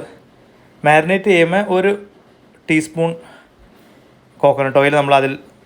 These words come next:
ഒഴിച്ചിട്ടാണ് മാരിനേറ്റ് ചെയ്യുന്നത്, സാധാരണ ചിക്കൻ ഫ്രൈ മാരിനേറ്റ് ചെയ്യുന്ന പോലെ. എന്നിട്ട് നമ്മൾ അല്പം വെള്ളം ഒഴിച്ച് ഒരു നോൺ സ്റ്റിക്ക് പാനിൽ നമ്മൾ ആ ചിക്കൻ ഒന്ന് വേവിക്കാൻ വെക്കുകയാണ്.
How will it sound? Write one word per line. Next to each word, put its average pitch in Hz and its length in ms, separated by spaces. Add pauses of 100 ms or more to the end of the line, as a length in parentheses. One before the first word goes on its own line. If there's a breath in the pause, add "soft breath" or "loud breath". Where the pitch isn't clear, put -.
ഒഴിച്ചിട്ടാണ് 151 540
മാരിനേറ്റ് 127 420
ചെയ്യുന്നത്, 127 320 (240)
സാധാരണ 135 340 (120)
ചിക്കൻ 139 260
ഫ്രൈ 131 120 (100)
മാരിനേറ്റ് 127 340
ചെയ്യുന്ന 127 220
പോലെ. 156 140 (380 loud breath)
എന്നിട്ട് 208 200
നമ്മൾ 185 200
അല്പം 165 400
വെള്ളം 143 240
ഒഴിച്ച് 135 260
ഒരു 147 160
നോൺ 143 260
സ്റ്റിക്ക് 180 280
പാനിൽ 127 260 (100)
നമ്മൾ 127 180 (200)
ആ - 20 (120)
ചിക്കൻ 147 360
ഒന്ന് 131 160 (760 soft breath)
വേവിക്കാൻ 131 440
വെക്കുകയാണ്. 127 480